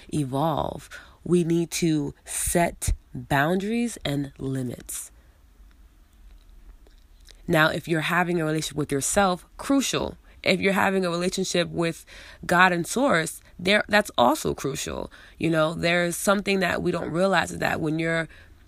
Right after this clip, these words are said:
working with God, right, there are boundaries and there are limits, right? Like, though the love is unconditional, shout out God, there are still boundaries and limits. When we are negatively speaking to ourselves and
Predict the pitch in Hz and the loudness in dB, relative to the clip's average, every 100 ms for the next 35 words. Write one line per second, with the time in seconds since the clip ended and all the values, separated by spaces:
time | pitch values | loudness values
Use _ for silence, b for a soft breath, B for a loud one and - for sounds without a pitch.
0 | b - - - - - - - 175 160 | b -20 -20 -20 -20 -20 -20 -12 -4 0
1 | 202 196 180 151 151 151 139 135 139 - | 0 2 0 0 -2 2 2 2 0 -2
2 | - 196 - 208 175 202 220 151 - - | 0 0 0 0 4 4 2 -2 -6 -8
3 | - 165 170 185 - 180 180 190 - - | -6 -2 2 2 2 0 0 0 -2 -6
4 | - - 147 156 - - b b b _ | -10 0 2 2 -2 -10 b b b _
5 | - 175 143 - - - 160 180 190 190 | 2 4 4 0 -12 -6 2 4 4 2
6 | 175 185 185 175 175 175 190 208 165 143 | 2 2 2 0 -2 0 0 0 0 -2
7 | - - _ _ - - - 156 175 180 | -4 -12 _ _ -10 -4 2 4 4 4
8 | 180 185 139 131 - b b b b b | 4 4 2 -4 -12 b b b b b
9 | b - 185 202 - 196 208 208 190 202 | b -2 2 4 2 0 2 2 2 2
10 | 202 185 185 277 254 - - - - - | 2 0 0 -2 -4 -8 -12 -18 -20 -20
11 | _ - - - _ - 185 185 196 220 | _ -20 -20 -20 _ -2 0 2 2 0
12 | 214 - 180 175 175 170 b b 170 196 | 0 0 2 4 2 2 b b 0 2
13 | 196 202 185 185 - 196 180 196 185 185 | 2 2 2 -2 -2 -4 -2 0 0 0
14 | 185 175 165 - 131 139 139 139 | -2 -4 -4 -4 -2 -2 -2 -4